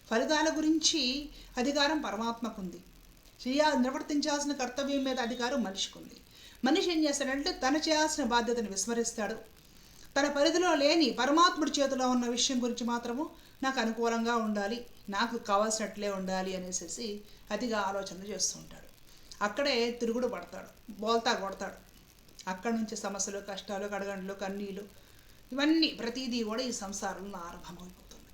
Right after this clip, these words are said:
సంసారంలో ఎన్ని దుఃఖాలు ఉన్నాయో,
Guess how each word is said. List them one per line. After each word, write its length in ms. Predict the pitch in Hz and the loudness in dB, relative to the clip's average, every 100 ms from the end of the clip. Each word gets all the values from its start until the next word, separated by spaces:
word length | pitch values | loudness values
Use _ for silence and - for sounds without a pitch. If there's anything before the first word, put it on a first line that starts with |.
| - - - - - - - - - | -20 -20 -20 -20 -20 -20 -20 -20 -4
సంసారంలో 540 | 233 233 254 226 233 | 0 2 2 2 2
ఎన్ని 160 | 214 226 | 0 -2
దుఃఖాలు 420 | 208 - 233 208 | -4 -2 0 0
ఉన్నాయో, 600 | 202 202 202 208 240 233 | -2 -2 -2 -2 -2 -4